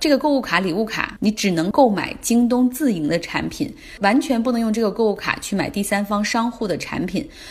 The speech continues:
这种做法，如果亚马逊敢这样做的话，也真的早就被告上法庭了。关注通用汽车，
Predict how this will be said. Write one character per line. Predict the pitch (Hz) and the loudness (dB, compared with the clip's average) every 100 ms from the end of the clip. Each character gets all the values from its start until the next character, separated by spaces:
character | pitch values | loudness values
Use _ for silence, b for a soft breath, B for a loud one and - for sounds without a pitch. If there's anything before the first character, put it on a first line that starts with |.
| B | B
这 | B 349 | B 4
种 | 247 | 4
做 | 202 240 | 4 2
法， | - - | 2 0
如 | 208 | 0
果 | 208 | 2
亚 | 262 | 2
马 | 214 - | 0 -4
逊 | - 285 208 | 2 2 2
敢 | - - | 0 -2
这 | 185 | 0
样 | 180 165 | 0 0
做 | 175 | -2
的 | 151 | -2
话， | 156 156 - - | 0 -2 -4 -4
也 | 170 | -4
真 | - 233 233 | 2 2 2
的 | 190 - - | 0 -6 -6
早 | - - | -6 -4
就 | 170 | -2
被 | 180 | -2
告 | 175 170 | 0 0
上 | 170 147 | 0 -4
法 | - - | -4 -8
庭 | - - | -8 -10
了。 | - - _ - - | -12 -16 _ -20 2
关 | 311 330 | 4 4
注 | 330 | 2
通 | - 311 | 2 4
用 | 320 | 4
汽 | 254 277 | 4 0
车， | - | 2